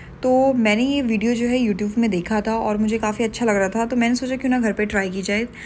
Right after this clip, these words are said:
तो चलिए मैं आप लोगों के साथ इसकी recipe share करती हूँ। तो यहाँ पे मेरा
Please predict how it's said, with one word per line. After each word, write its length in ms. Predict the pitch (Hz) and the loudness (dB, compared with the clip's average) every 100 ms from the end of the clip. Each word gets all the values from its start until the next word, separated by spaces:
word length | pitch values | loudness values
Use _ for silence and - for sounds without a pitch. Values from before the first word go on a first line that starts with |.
| - - | -12 -4
तो 60 | |
चलिए 280 | 254 285 302 | 0 2 2
मैं 100 | 294 | 2
आप 140 | 240 | 2
लोगों 160 | 226 226 | 0 0
के 80 | 240 | -2
साथ 200 | 233 220 | 0 -2
इसकी 260 | 214 - | -4 -4
recipe 360 | 208 185 202 214 | -4 -4 -4 -4
share 240 | 208 190 | -2 -2
करती 240 | 185 185 208 | -2 -4 -4
हूँ। 80 | 226 | -4
तो 80 | |
यहाँ 240 | 226 196 202 | -2 -2 -2
पे 120 | 262 | 0
मेरा 320 | 254 226 226 | 2 2 -2